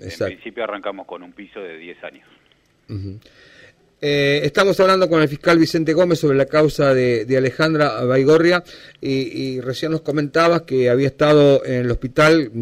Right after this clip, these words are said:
Speaker 1: tomándole declaración a, a la chica, o sea que eso también nos marca el aliciente de que, que, que va mejorando la evolución de la salud, Vicente.
Speaker 2: Sí, gracias a Dios está evolucionando favorablemente, todavía,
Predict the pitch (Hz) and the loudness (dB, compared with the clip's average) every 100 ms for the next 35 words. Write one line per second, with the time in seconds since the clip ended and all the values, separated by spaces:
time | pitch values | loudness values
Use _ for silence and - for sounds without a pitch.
0 | 113 123 139 131 131 135 123 120 120 120 | -2 0 2 2 2 2 2 0 0 0
1 | 143 143 117 117 107 92 107 90 - 123 | -2 -4 -4 -8 -10 -12 -18 -18 -14 -6
2 | 123 123 185 - 120 - 131 127 131 143 | -6 -4 -8 -4 -4 -2 -4 -2 -2 -2
3 | - 151 - 131 139 139 123 131 139 139 | -2 -4 -2 -2 -2 -2 -2 -2 -4 -2
4 | 127 - - _ 120 123 113 143 139 143 | -4 -4 -16 _ -2 -2 -2 -2 0 0
5 | 123 - 113 110 92 - 113 127 127 143 | 0 0 -2 -2 -6 -10 -8 -2 0 2
6 | 139 139 143 147 143 131 127 120 123 107 | 2 2 2 4 4 6 4 4 2 0
7 | 139 131 117 139 160 139 101 98 107 92 | -2 0 -2 0 4 4 2 -6 -8 -8
8 | 85 - - _ _ _ 143 135 123 113 | -12 -14 -20 _ _ _ -6 -6 -6 -10
9 | _ 107 117 113 113 113 127 139 - 101 | _ -12 -10 -8 -6 -6 -6 -8 -10 -18
10 | - 104 101 101 95 92 92 90 95 107 | -12 -8 -8 -8 -8 -10 -12 -16 -18 -18
11 | 117 110 101 95 90 90 87 - 90 92 | -16 -12 -10 -10 -12 -14 -16 -14 -12 -10
12 | 98 101 117 101 - 85 87 90 85 | -12 -14 -18 -18 -16 -14 -12 -12 -12